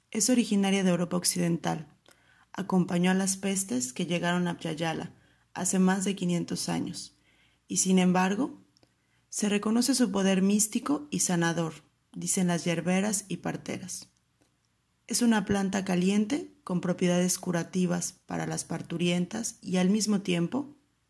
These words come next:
tiene propiedades abortivas para las que no desean ser madres. No importa mucho cómo fue que la medicina tradicional la abrazó y la incorporó. De hecho, la mayoría de las hierbas que usamos provienen de Europa.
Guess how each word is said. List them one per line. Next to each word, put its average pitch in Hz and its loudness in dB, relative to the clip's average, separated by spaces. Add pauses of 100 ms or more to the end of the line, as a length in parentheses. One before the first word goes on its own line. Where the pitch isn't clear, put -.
(600)
tiene 180 2
propiedades 165 -2
abortivas 175 -4
para 165 -4
las 165 -4
que 175 -2
no 170 0
desean 165 -4
ser 160 -4
madres. - -10 (680)
No 269 0
importa 285 2
mucho 214 2
cómo 196 0
fue 190 -2
que 190 -4
la 185 0
medicina 170 -2
tradicional 160 -4
la 156 -4
abrazó 151 -6
y - -8
la 80 -4
incorporó. - -8 (640)
De 180 2
hecho, 247 -2 (960)
la 196 -2
mayoría 196 4
de 247 4
las 220 2
hierbas 190 2
que - -4
usamos 185 0
provienen 175 -2
de 165 -4
Europa. 156 -6